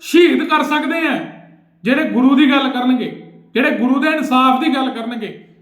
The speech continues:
ਪਰ ਤੁਸੀਂ ਨਹੀਂ ਕੁਝ ਵੀ ਕਰ ਸਕਦੇ, ਤੁਸੀਂ ਕੁਝ ਨਹੀਂ ਕਰ ਸਕਦੇ। ਤੁਸੀਂ ਉਹ ਕਰ ਸਕਦੇ ਹੋ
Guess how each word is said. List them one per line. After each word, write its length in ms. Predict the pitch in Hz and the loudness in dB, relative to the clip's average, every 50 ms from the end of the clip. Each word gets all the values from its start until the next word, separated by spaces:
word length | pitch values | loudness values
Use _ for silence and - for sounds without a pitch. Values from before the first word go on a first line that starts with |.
| _ _ _ _ | _ _ _ _
ਪਰ 120 | 269 254 254 262 - | -4 -4 -4 -2 -2
ਤੁਸੀਂ 340 | 262 247 - 262 262 254 | -2 0 2 4 4 4
ਨਹੀਂ 140 | 208 220 - | 4 2 -2
ਕੁਝ 200 | - 214 190 - | -6 -8 -8 -10
ਵੀ 120 | 92 87 85 | -12 -14 -14
ਕਰ 160 | - 78 - | -16 -18 -20
ਸਕਦੇ, 340 | - - - _ _ _ _ _ _ _ _ _ _ _ _ _ _ _ _ _ _ _ _ _ _ - | -20 -20 -20 _ _ _ _ _ _ _ _ _ _ _ _ _ _ _ _ _ _ _ _ _ _ -4
ਤੁਸੀਂ 240 | 254 214 247 269 - | 0 0 0 0 0
ਕੁਝ 140 | 262 262 254 | 0 -2 0
ਨਹੀਂ 160 | 277 285 269 240 | 0 -2 -2 -2
ਕਰ 100 | 202 170 | -4 -6
ਸਕਦੇ। 280 | 156 - 165 160 175 | -6 -10 -14 -14 -10
ਤੁਸੀਂ 260 | - 262 254 202 254 277 | -6 -4 0 2 2 2
ਉਹ 180 | 294 330 330 | 2 0 0
ਕਰ 160 | 285 277 262 254 | 0 0 0 0
ਸਕਦੇ 280 | 254 269 254 254 294 | 0 -2 -2 -2 -4
ਹੋ 160 | 302 320 339 | -4 -4 -6